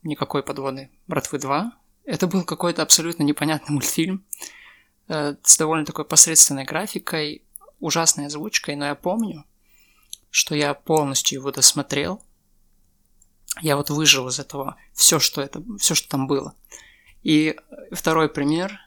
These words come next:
Мне как-то досталось в детстве от, э, там, каких-то знакомых, которые уезжали куда-то жить в другую страну. Мне досталось очень много дисков с играми и фильмами.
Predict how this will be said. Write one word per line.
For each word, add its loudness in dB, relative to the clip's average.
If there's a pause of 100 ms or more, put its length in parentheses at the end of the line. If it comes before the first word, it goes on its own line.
(260)
Мне -2
как-то -6
досталось 0
в -12
детстве 0 (180)
от, -12
э, -8
там, -6
каких-то -6
знакомых, -2
которые -8
уезжали -2
куда-то -10
жить -6
в -20
другую -6
страну. -4 (600)
Мне 0
досталось 4
очень 0
много -4
дисков -2
с 6
играми 0
и -6
фильмами. -4